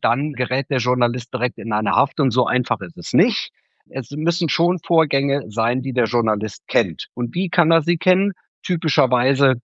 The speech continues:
ist ja der Betroffene vor einer Berichterstattung zu konfrontieren, anzuhören, der verteidigt sich.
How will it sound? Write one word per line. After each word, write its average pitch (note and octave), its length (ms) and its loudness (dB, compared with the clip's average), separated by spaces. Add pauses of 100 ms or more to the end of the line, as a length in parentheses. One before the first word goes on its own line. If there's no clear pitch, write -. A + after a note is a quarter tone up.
ist C#3 160 -2
ja C3 120 4
der B2 120 4
Betroffene A#2 540 0
vor B2+ 200 -2
einer A#2+ 160 2
Berichterstattung A2 840 -2
zu - 160 -6
konfrontieren, C3 880 2 (120)
anzuhören, C3+ 800 0
der A#2 100 -6
verteidigt G2+ 760 -2
sich. G3 280 -4